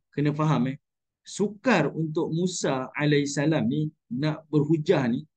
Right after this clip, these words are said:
bukan sebab kelemahan lidah dia, eh. Tapi cuba bayangkan, Nabi Musa ni, dia duduk di istana Firaun daripada kecil.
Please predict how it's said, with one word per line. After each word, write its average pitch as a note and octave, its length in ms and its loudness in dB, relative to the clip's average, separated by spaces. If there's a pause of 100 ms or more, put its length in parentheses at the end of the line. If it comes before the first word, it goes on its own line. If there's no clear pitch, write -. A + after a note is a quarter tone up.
(500)
bukan D#3 260 2
sebab D3 460 0
kelemahan C#3+ 420 4
lidah C#3+ 380 2
dia, C#3 180 -4
eh. D#3 40 -18 (580)
Tapi D3 400 2
cuba D3 240 2
bayangkan, C#3 580 0
Nabi B2+ 320 0
Musa D3 540 0
ni, F3+ 260 0 (300)
dia C#3 160 0
duduk D3+ 560 2
di D3 320 2
istana D3+ 340 -2
Firaun D#3 480 -4
daripada B2+ 380 -4
kecil. - 400 -10